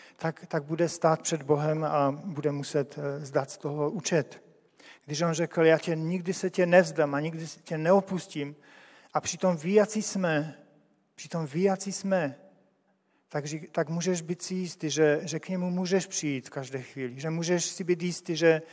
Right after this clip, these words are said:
že on tě znovu přijme, i když jsme, i když jsme lidmi, kteří, kteří,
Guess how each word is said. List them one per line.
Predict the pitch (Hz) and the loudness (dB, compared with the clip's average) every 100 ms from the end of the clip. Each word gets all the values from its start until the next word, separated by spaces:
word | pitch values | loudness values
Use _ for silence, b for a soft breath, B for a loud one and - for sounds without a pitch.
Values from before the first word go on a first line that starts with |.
| B B B | B B B
že | - 165 | 2 2
on | 175 | 4
tě | 180 | -2
znovu | 156 185 185 | 2 4 4
přijme, | 190 - 202 190 156 139 | 0 -4 -2 0 0 0
i | |
když | 131 147 | -2 -10
jsme, | - 165 156 151 151 | -4 0 0 0 -6
i | 202 | -10
když | 143 170 | -6 -4
jsme | 175 175 | 2 2
lidmi, | 165 156 147 | 2 -2 -4
kteří, | - 156 139 143 143 147 - _ _ | 0 0 2 0 0 -6 -20 _ _
kteří, | - 143 143 139 | -6 -4 -2 -4